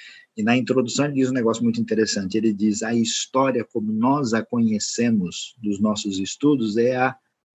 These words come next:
secularização da escatologia cristã."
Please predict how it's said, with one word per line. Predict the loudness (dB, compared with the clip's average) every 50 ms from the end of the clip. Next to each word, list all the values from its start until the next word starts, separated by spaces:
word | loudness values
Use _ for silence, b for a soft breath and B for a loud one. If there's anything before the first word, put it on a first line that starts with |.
| _ _
secularização | -14 -6 -2 2 2 4 4 2 0 -2 0 0 2 2 2 2 2 2 2 0 -2 -2 -2 0 0 2
da | 2 0
escatologia | 0 0 -2 -4 -2 0 0 0 0 2 2 0 0
cristã." | -2 -4 -8 -8 -10 -12 -16 -20